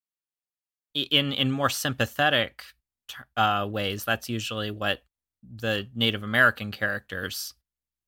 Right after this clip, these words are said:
uh, stand in for, uh, you know, the, the whole noble savage thing. But I think it's, I think it's important that they're not always, uh, just,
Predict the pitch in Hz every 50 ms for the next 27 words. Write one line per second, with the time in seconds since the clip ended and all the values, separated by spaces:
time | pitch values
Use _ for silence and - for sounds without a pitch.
0 | _ _ - 120 107 98 92 92 - - - - 107 101 98 98 95 98 98 92
1 | 98 - - - 101 90 87 92 95 107 - _ _ - 107 98 90 98 107 104
2 | 101 101 101 101 78 85 104 101 - 104 101 98 98 95 110 - - 117 110 107
3 | 107 101 104 98 92 - - 104 104 104 107 104 98 95 101 - - - - 101
4 | 98 98 104 107 110 127 127 131 123 - - 151 143 - 139 123 - - - _
5 | _ - - - - 143 143 190 190 196 - 156 135 127 - - 160 151 - -
6 | 139 127 120 - 127 117 110 101 98 _ _ _ _ _ _ _ _ _ _ _
7 | - 135 127 127 123 120 120 113 113 110 104 87 - - - - - - - _
8 | _ _ _ _ _ _ _ _ _ _ _ _ _ _ _ _ _ _ - 123
9 | 120 117 117 113 110 110 104 104 104 101 101 98 98 - - - - - - 107
10 | 101 95 95 95 92 90 92 - - - 104 104 - - - - - - -